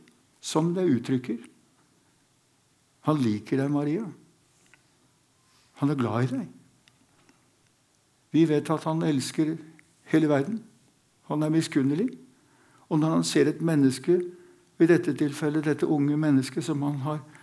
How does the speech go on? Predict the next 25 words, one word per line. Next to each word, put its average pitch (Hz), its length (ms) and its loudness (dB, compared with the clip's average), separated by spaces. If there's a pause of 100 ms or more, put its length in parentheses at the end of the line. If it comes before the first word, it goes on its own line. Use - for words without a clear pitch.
(600)
valgt 147 400 2
ut, 190 220 0 (880)
så - 240 -4
sier 139 280 2
han, 143 120 -2
«Dette, 147 380 -2
dette 151 420 -4
er 139 80 2
jo 147 160 0
det 139 160 2
mennesket 139 560 0
nå 139 220 0
som, 135 320 -4 (560)
som 139 400 0
er, 135 500 -4
eh, 131 220 -2 (840)
starten 123 760 -6
på 127 160 -2 (1600)
Jesu 107 400 -4
komme 107 320 -4 (1040)
til 113 200 -2
jord.» - 220 -10 (1600)
Han 113 100 -12
liker 92 300 -10
deg. 139 100 -20